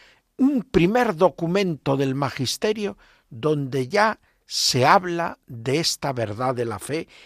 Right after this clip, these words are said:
y se intenta preservarla de los ataques de los que no la saben explicar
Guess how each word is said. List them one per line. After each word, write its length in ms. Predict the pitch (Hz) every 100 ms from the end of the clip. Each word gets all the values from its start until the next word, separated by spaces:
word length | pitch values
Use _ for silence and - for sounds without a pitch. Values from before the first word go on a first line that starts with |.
| _
y 140 | 180 151
se 240 | - 135
intenta 840 | 131 123 - 202 202 127 - 101
preservarla 1120 | - 202 220 - 151 131 127 175 160 165 160 - - - _
de 180 | 120 151
los 280 | 180 185 139
ataques 580 | 135 156 156 - 127
de 140 | 131 131
los 240 | 127 -
que 320 | - 123 117 - _ _
no 440 | 123 123 135 214 202
la 160 | 131
saben 420 | - 165 139 120
explicar 680 | 165 - - 107 - 120 107